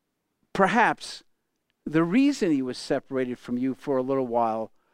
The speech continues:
was that you might have him back forever, but not as a slave anymore."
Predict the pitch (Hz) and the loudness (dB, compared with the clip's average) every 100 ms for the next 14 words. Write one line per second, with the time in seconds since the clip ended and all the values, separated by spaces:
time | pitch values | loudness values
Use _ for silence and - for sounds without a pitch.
0 | _ _ _ 165 175 190 190 240 240 214 | _ _ _ 2 4 4 4 2 4 4
1 | 165 190 180 156 160 156 - - 147 170 | 2 -2 0 0 2 0 -2 -2 2 4
2 | 180 131 90 - _ - - 202 196 233 | 2 0 -14 -16 _ -20 0 2 4 2
3 | 285 330 311 277 - 220 247 277 226 131 | 2 0 -4 -6 -8 -6 -4 -4 -6 -4
4 | 113 104 98 92 - - | -8 -8 -12 -16 -18 -20